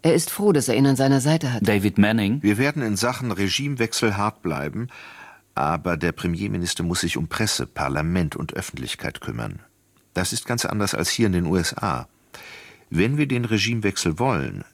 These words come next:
Speaker 3: dann müssen wir vorsichtig vorgehen und das richtige Ergebnis produzieren. Ein Scheitern ist hier keine Option.
Speaker 2: Rice?
Speaker 1: Wir sind unbedingt für den Regimewechsel. Doch der Präsident denkt im Moment über einige wichtige Fragen nach.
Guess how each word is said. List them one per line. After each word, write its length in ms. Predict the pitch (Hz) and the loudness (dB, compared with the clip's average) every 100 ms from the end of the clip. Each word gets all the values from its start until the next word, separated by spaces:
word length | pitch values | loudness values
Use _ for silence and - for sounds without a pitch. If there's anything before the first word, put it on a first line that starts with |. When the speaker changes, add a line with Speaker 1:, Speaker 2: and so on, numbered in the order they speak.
| _ | _
Speaker 3:
dann 160 | - 98 | -2 0
müssen 200 | 110 - | 0 0
wir 80 | 104 | -2
vorsichtig 560 | - - 65 - - | 0 0 0 -4 -4
vorgehen 520 | - - 50 - 57 - | -6 -6 -6 -6 -8 -6
und 180 | 80 | -2
das 160 | 101 - | -2 0
richtige 340 | 117 - 95 | -2 -2 -2
Ergebnis 420 | 87 110 113 - - | -2 -2 -6 -6 -8
produzieren. 680 | - - 58 - 58 50 - _ _ _ _ | -8 -10 -6 -4 -4 -8 -12 _ _ _ _
Ein 240 | - 52 - | -6 -6 -4
Scheitern 500 | - 113 147 65 55 | -2 -2 -2 -4 -4
ist 180 | - | -4
hier 100 | 80 | -2
keine 300 | 78 101 80 | -2 -2 -4
Option. 460 | - - - 60 - - _ | -4 -6 -6 -6 -8 -14 _
Speaker 2:
Rice? 440 | 104 104 160 - | 2 4 0 0
Speaker 1:
Wir 100 | 185 | 2
sind 260 | 180 208 - | 4 2 6
unbedingt 540 | 233 240 233 214 190 | 6 6 6 4 4
für 140 | - 147 | 4 2
den 140 | 135 | 2
Regimewechsel. 760 | 123 120 123 123 113 - - 131 - _ _ _ _ - - | 2 0 0 0 -2 -6 -8 -10 -16 _ _ _ _ -20 -2
Doch 100 | 185 | 0
der 140 | 185 214 | 4 4
Präsident 520 | 226 208 208 247 233 | 4 4 4 4 6
denkt 200 | 220 202 | 4 6
im 80 | 196 | 6
Moment 340 | 185 175 180 | 8 8 6
über 240 | 151 156 165 | 4 4 6
einige 340 | 170 160 147 | 6 6 6
wichtige 320 | 156 - 139 | 4 2 0
Fragen 400 | 131 127 131 113 | 0 0 0 0
nach. 340 | 110 - - | -4 -6 -12